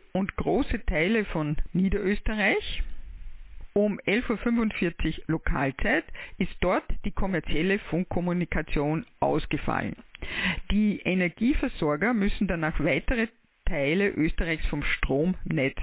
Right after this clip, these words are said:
trennen. Es entsteht eine Strommangellage in Österreich. Einzelne Gebiete werden abwechselnd mit Strom versorgt.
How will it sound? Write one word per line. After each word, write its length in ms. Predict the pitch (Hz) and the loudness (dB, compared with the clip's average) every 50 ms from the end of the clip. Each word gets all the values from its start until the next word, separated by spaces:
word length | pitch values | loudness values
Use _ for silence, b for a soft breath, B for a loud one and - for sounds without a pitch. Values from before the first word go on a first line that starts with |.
| - - | -2 0
trennen. 520 | - 143 151 160 160 151 131 117 120 - B B B B B B | 0 0 0 0 0 2 0 0 -2 -4 B B B B B B
Es 160 | - 160 170 - - | 0 0 0 0 0
entsteht 580 | - 160 165 - - - 156 160 185 202 - - | -2 0 0 0 0 2 0 0 0 0 0 0
eine 220 | 147 151 156 156 | 0 0 0 0
Strommangellage 1300 | - - - - 156 165 165 180 208 214 - - 165 160 135 135 160 180 208 185 156 135 127 131 151 165 | -2 -2 0 0 0 2 2 2 2 0 0 0 0 0 2 2 2 0 2 2 2 0 0 0 0 0
in 140 | - 202 277 | 0 2 2
Österreich. 760 | - - 156 - - - 143 131 113 - - - - - - - - B B B B 170 B B - | 2 2 0 0 0 0 0 0 -2 -6 -6 -6 -8 -10 -10 -12 -12 B B B B -6 B B 0
Einzelne 440 | 143 170 214 240 - 277 247 226 185 | 2 2 2 2 2 2 2 2 0
Gebiete 540 | 175 196 - - 202 262 320 - - 269 180 | -2 -4 -2 0 2 0 2 2 0 0 0
werden 240 | 165 156 - 214 - - | 0 0 -2 -4 -6 -2
abwechselnd 840 | - 131 151 - - - 175 185 202 - - - 208 220 226 - | 0 0 0 -2 -2 -2 -2 -2 -2 -2 -2 0 0 0 -2 -2
mit 220 | - 160 175 - - | -2 -2 -2 -2 -2
Strom 500 | - - - - - 139 131 131 135 139 | -4 -2 -2 -2 0 0 0 0 0 0
versorgt. 800 | - - 185 - - - - 123 - - - - - - - | 0 0 0 -2 -2 -2 -2 -2 -2 -2 -2 -4 -2 -2 -4